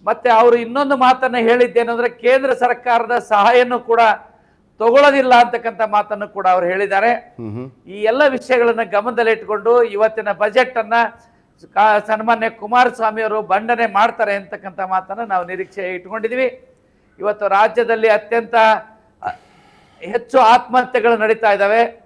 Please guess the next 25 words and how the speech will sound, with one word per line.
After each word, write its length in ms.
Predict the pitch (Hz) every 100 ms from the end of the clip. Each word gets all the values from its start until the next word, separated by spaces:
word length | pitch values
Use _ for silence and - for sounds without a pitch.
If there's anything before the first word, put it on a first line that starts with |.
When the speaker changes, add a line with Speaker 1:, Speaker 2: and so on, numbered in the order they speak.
| _ _ _ _ _ _ _ _ _ _ _ -
Speaker 1:
ಆ 240 | 208 214
ಆತ್ಮಹತ್ಯೆಗಳು 680 | 226 220 254 247 240 240 240
ತಡಿಲಿಕ್ಕೆ 500 | 226 262 269 262 247
ಬೇಕಾದಂಥ 560 | 233 233 220 220 214 220
ಪ್ರಯತ್ನ 520 | 220 208 247 247 247
ಆಗ್ಬೇಕು 440 | 220 214 214 208
ಅಂತಕ್ಕಂಥ 380 | 196 202 190 185
ವಿಚಾರ 460 | 185 185 214 214 233
ರೈತರ 380 | 185 196 208 196
ನಿರೀಕ್ಷೆ 480 | 180 190 220 233
ಇದೆ. 500 | 214 190 185 - - _ _ _ _ -
ಈ 160 | 208
ಎಲ್ಲ 280 | 214 220 294
ನಿರೀಕ್ಷೆಗಳನ್ನ 760 | 262 247 262 262 247 240 220 226 240 226 - _ _ _
ಈ 40 | 185
ಸನ್ಮಾನ್ಯ 480 | 226 233 240 240 233
ಕುಮಾರಸ್ವಾಮಿ 720 | - 240 277 254 233 233 233
ಅವರು, 200 | 220 202
ನಮ್ಮ 220 | 196 202
ರಾಜ್ಯದ 380 | 202 226 233 214
ಮುಖ್ಯಮಂತ್ರಿ, 640 | 214 208 226 208 208 214 226
ಪೂರ್ತಿ 420 | 226 240 254 262
ಮಾಡ್ತಾರೆ 400 | 233 214 220 214
ಅಂತಕ್ಕಂಥ 460 | 202 214 202 190 233
ಆಸೆಯಿಂದ 600 | 208 214 220 233 202 196